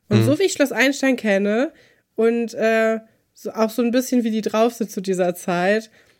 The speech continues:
Speaker 1: hätte ich ihnen es nicht zugetraut, dass eine Frau den König spielt. Also von daher
Speaker 2: Ja, ja.
Speaker 1: Nee.
Speaker 2: Ich hatte halt gerade so überlegt, weil ganz, <laughs> ganz, ganz früher waren ja Frauen auch einfach untersagt, dass die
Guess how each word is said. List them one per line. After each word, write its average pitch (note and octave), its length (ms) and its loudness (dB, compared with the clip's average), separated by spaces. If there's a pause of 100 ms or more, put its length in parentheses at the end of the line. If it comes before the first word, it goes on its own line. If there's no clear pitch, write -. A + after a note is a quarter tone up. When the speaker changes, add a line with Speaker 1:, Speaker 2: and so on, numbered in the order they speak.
(120)
Speaker 1:
hätte B3 220 0
ich C#4 120 -2
ihnen C#4 200 0
es C4 100 -6
nicht D4+ 240 0
zugetraut, B3+ 460 0
dass G#3+ 140 -2
eine G#3+ 100 0
Frau G3+ 260 0
den F#3+ 140 -2
König F#3 340 0
spielt. F3 380 -2
Also G3+ 300 0
von G#3 180 -2
daher A#3 500 2 (1500)
Speaker 2:
Ja, G3+ 560 2
ja. E3+ 560 0 (420)
Speaker 1:
Nee. G3 380 0 (560)
Speaker 2:
Ich A#2 180 2
hatte D#3+ 160 2
halt E3 220 2
gerade D#3 200 2
so D3 160 -4
überlegt, C#3 520 0
weil C3 380 0
ganz, C3+ 340 0 (120)
<laughs> G2+ 120 -4
ganz, D#3+ 360 0
ganz A#2+ 320 -2
früher A#2+ 460 0
waren A#2 160 2
ja B2 100 2
Frauen B2 400 0
auch A2 220 -8
einfach G#2+ 320 -4
untersagt, A2 580 0
dass G2 180 -6
die F2+ 240 -8